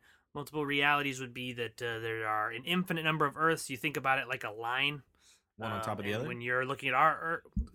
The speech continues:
Speaker 1: you can do one on top of the other, or you can do
Speaker 2: Side,
Speaker 1: next to
Speaker 2: side,
Speaker 1: each other. You
Speaker 2: yeah.
Speaker 1: can be swiping. Like, think of it, think of it as Tinder, you know? Like, you,
Speaker 2: <laughs>
Speaker 1: you swipe, but it doesn't matter how you swipe. Either way you go, it gives you a different Earth that's just a little bit different. So maybe, and h-, however approximately close an Earth is to you, in theory,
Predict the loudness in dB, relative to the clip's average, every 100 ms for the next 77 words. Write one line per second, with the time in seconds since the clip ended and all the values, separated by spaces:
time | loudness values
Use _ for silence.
0 | -2 2 4 6 6 6 4 4 4 4
1 | 2 2 2 0 0 -2 -2 -4 -4 -2
2 | 0 -2 -4 -6 -2 2 4 4 2 _
3 | -4 -2 0 -2 -4 0 0 0 -6 -6
4 | -6 -6 -6 -6 -8 -16 -10 -4 -2 2
5 | 4 4 2 -2 0 4 4 6 8 8
6 | 6 4 2 -2 2 6 6 6 2 2
7 | 2 4 0 -4 -14 -20 _ 2 2 2
8 | -2 2 2 2 0 -2 -2 -6 -14 -12
9 | -10 -6 -6 -4 -4 -2 0 0 0 -4
10 | -6 -8 -10 -8 -6 -6 -8 -10 -12 6
11 | 6 6 2 -4 0 0 0 -4 -6 0
12 | 4 4 2 -6 -6 0 0 0 -2 -2
13 | -2 -2 -4 -4 -4 -2 -2 -6 -6 2
14 | 4 6 4 0